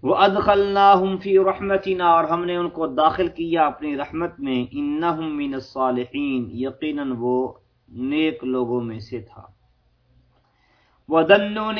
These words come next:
إِذْ ذَّهَبَ مُغَاضِبًا، اور مچھلی والے کو جب وہ غصے سے بھرا ہوا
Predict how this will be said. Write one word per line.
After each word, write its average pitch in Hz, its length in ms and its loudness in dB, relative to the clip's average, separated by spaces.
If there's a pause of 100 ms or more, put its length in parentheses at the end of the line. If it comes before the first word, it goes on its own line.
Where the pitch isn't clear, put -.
(100)
إِذْ 180 180 -6
ذَّهَبَ 196 240 6 (160)
مُغَاضِبًا، 170 640 6 (220)
اور 165 60 4 (120)
مچھلی 190 340 2
والے 185 300 4 (100)
کو 143 140 -2 (100)
جب 170 220 -2
وہ 180 60 2 (100)
غصے 185 300 0 (100)
سے 175 140 2 (920)
بھرا 160 300 6
ہوا 143 300 2